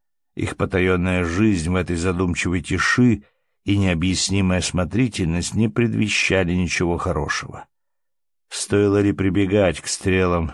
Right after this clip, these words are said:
и шипам и так рьяно охранять эту поляну из-за троих мужчин без всякого конвоя, в сопровождении их же проводника?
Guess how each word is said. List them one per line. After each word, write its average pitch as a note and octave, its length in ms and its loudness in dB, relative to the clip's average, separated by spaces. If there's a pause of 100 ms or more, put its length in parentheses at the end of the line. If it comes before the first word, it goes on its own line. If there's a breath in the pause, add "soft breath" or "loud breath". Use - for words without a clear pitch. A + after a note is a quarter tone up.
(140)
и E2 100 -2
шипам F#2+ 600 0 (320 loud breath)
и - 80 -6
так D#2+ 260 -2
рьяно F#2 600 2
охранять F2+ 540 -2
эту E2 220 -4
поляну F#2 540 0
из-за E2+ 280 -2
троих F#2 460 -2
мужчин F2 640 -2
без E2 160 -2
всякого F2+ 600 -2
конвоя, F2+ 680 -2 (400)
в - 60 -14
сопровождении F2+ 1000 -2
их E2+ 80 -2
же E2 200 -4
проводника? F#2 840 -4